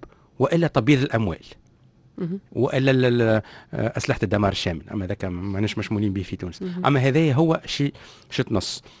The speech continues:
Speaker 1: آه، الكتاف أو، أو شنو ال-، المهمة الرئيسية متاع الكتاف؟ تراقب الجمعيات والشركات والاشخاص الطبيعيين
Speaker 2: مهم.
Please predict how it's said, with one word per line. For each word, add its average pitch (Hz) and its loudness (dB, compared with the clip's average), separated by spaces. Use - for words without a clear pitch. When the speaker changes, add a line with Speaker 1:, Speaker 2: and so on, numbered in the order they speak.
Speaker 1:
آه، 101 2
الكتاف 117 0
أو، 120 0
أو 113 4
شنو 123 0
ال-، - -2
المهمة 117 2
الرئيسية - -2
متاع 120 -2
الكتاف؟ - -12
تراقب 170 0
الجمعيات 131 0
والشركات 139 -4
والاشخاص 139 -4
الطبيعيين 127 -2
Speaker 2:
مهم. 196 -8